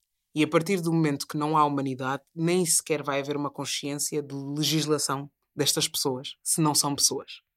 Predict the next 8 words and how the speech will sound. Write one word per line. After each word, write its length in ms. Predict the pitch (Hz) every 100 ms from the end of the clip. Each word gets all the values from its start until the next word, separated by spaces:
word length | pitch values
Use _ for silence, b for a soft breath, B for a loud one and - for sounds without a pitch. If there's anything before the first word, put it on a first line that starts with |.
| _ _ _ _ _ b b b b _
Admitir 600 | 156 156 180 170 208 190 165
as 140 | 156
falhas 440 | - 175 165 151 139
gravíssimas 680 | 156 151 165 160 156 143
que 80 | -
nós 160 | 151 143
tivemos 480 | 139 139 139 127
a-, 100 | 139